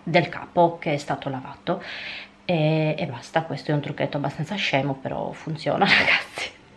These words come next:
Raramente nei lavaggi vado a utilizzare l'acchiappacolore. Ehm, trovo che non funzioni un granché,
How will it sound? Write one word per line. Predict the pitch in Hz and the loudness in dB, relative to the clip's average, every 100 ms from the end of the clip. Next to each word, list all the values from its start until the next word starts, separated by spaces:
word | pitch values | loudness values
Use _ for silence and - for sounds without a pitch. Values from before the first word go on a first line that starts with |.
| - - - - - - - - | -20 -20 0 4 6 4 2 2
Raramente | - 226 294 247 196 165 156 170 | 6 8 8 8 6 2 2 2
nei | 170 | 4
lavaggi | 165 190 226 202 220 226 | 6 6 6 4 2 4
vado | 180 165 175 208 | 8 8 8 6
a | - 165 156 | 8 8 6
utilizzare | 156 190 202 202 180 160 170 190 190 | 4 4 6 6 6 8 8 6 8
l'acchiappacolore. | 202 202 170 165 165 156 139 135 151 147 - - - - - - - | 6 6 4 4 4 6 6 4 4 2 -6 -8 -8 -10 -12 -14 4
Ehm, | 196 190 185 180 180 180 180 175 175 170 170 165 165 165 160 165 160 156 - - - - - - - - - - - | 8 10 10 10 10 12 12 12 10 8 6 4 4 2 2 2 0 -2 -4 -8 -18 -20 -20 -20 -18 -8 -6 -6 -4
trovo | - 214 208 | 6 6 8
che | 196 | 4
non | 180 175 | 4 4
funzioni | 170 165 165 151 | 2 0 2 4
un | 151 | 4
granché, | 151 151 151 - 156 | 4 2 2 4 4